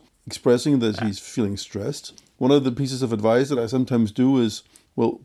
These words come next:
Speaker 1: block your, a part of your calendar for actually
Speaker 2: Yeah.
Speaker 1: getting work done. I mean, if, if you're in this situation, you know, you can sometimes find yourself in a situation when you're working in the knowledge economy that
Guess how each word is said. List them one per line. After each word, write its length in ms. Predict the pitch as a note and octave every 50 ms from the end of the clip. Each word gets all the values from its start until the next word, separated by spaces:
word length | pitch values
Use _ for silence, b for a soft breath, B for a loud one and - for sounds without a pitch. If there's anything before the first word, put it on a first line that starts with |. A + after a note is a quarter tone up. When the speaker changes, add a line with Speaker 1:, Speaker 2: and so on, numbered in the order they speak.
| _
Speaker 1:
block 340 | - B2 A#2+ A#2+ C#3+ A2+ A#2+ C3
your, 140 | C3+ C3+ - _ - B3
a 60 | -
part 260 | - C3 B2 A#2+ B2
of 80 | B2 C3
your 80 | C3
calendar 480 | - - E3 F3+ G3+ G3+ F#3 F3 D3 C3
for 420 | - - C3+ B2 A#2+ A#2 A#2 A#2 A2
actually 400 | A2+ G#2+ G2 - - A#2+ A#2+ A#2
Speaker 2:
Yeah. 120 | A#2 A#2
Speaker 1:
getting 260 | C3 B2 A2 A2+ A#2
work 220 | B2 E3 G#3+ - -
done. 300 | - G#2 F#2+ F2 F2+ - B B B B B B B - -
I 60 | -
mean, 220 | A#2+ B2+ B2+ B2+ B2
if, 160 | A#2 G#2+ G#2 B B B B B
if 140 | - C#3+ B2+
you're 140 | C#3+ D#3+ D#3+
in 80 | D#3
this 160 | D#3 E3+ - -
situation, 760 | - - - F#3 F#3+ G#3+ G#3 - F#3 D#3 C#3+ C3+ C3 C3 C3
you 80 | C#3+
know, 140 | C#3 C#3+ C#3
you 120 | C3+ C3+ C#3
can 160 | - D3+ C#3
sometimes 480 | - E3 E3 D#3 - - D3 C3+ C3
find 220 | - - D3 C#3 C3+
yourself 380 | B2+ A#2 - D3+ C#3 C#3 -
in 80 | D3 C3
a 80 | A#2 A2+
situation 560 | - C3+ A2+ - C#3 C3+ C3+ - - C#3 B2+
when 120 | A#2 A2
you're 80 | G#2+ A2
working 360 | G#2+ A2+ A2+ - - - A#2+
in 200 | A2 G2+ G2 F#2+ b b b b b b b _
the 80 | B2
knowledge 420 | A#2 A#2+ A#2 A2+ A#2 A#2 A2 - -
economy 560 | G#2+ - B2 B2 B2+ C3+ C3+ C3 A#2 G#2+ G#2+
that 200 | G#2 G#2+ F#2